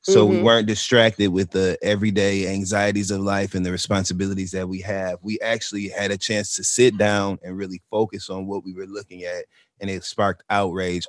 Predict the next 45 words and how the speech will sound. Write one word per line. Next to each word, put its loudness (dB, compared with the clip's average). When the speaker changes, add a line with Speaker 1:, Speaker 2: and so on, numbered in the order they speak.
Speaker 1:
all 2
over -4
the -10
world. -8
So -10
Speaker 2:
All 6
over 4
the -2
world. 0
Yeah. 4
Speaker 1:
Yeah. 2
Speaker 2:
I 0
mean, 0
people 4
couldn't 2
look 6
away. 2
And 0
the 0
reality 4
is, 2
Dustin, 0
when 0
it 4
comes 0
to, 4
uh, 0
issues 0
of 0
race 4
and 0
discrimination 0
and, -2
and -2
white 4
supremacy, -4
Speaker 1:
Mm-hmm. -14
Speaker 2:
sad 6
but -2
true, 0
if 0
people 0
can 4
look 0
away, 2